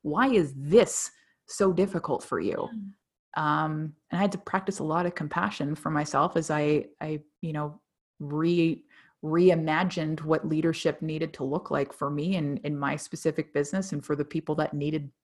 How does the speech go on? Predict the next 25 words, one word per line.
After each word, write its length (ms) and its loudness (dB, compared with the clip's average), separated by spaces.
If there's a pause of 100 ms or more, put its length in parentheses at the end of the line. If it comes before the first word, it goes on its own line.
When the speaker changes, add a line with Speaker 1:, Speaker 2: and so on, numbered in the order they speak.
(120)
Speaker 1:
me 140 -2
to 60 0
show 240 2
up 180 0
as 140 -2
a 40 -2
leader. 420 -6 (840)
Speaker 2:
And 120 2
in 80 4
the 60 6
decisions 560 2
you 80 2
had 240 0
to 100 -10
make, 360 -10
I 40 -8
mean, 400 -2
there 280 2
are 40 -2
things 420 -2
that 220 0
fundamentally 920 4
are 120 2
just 300 -2
not 540 4